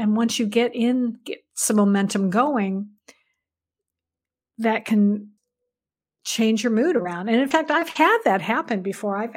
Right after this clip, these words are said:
I've had circumstances where I did get into action and I did, uh, do something for someone else. And, and, and it did help. But I felt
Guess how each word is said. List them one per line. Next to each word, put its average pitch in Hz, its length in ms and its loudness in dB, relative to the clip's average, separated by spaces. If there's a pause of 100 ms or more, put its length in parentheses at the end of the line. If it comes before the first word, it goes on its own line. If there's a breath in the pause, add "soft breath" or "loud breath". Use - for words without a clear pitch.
I've 233 220 -6
had 269 420 -4
circumstances 208 800 -6
where 196 180 -2
I 196 100 -2
did 240 400 0 (580 loud breath)
get 220 160 2
into 220 280 -2
action 190 540 -6
and 196 140 -2
I 196 100 -4
did, 208 760 0
uh, - 180 -8 (500)
do 233 100 -6
something 214 460 0
for 208 160 0
someone 202 400 0
else. 190 420 -2
And, 196 240 -2
and, 202 380 2 (1120 loud breath)
and 247 140 4
it 240 100 0
did 247 200 4
help. - 420 -2 (920 loud breath)
But 269 160 2
I 262 120 4
felt 392 520 -2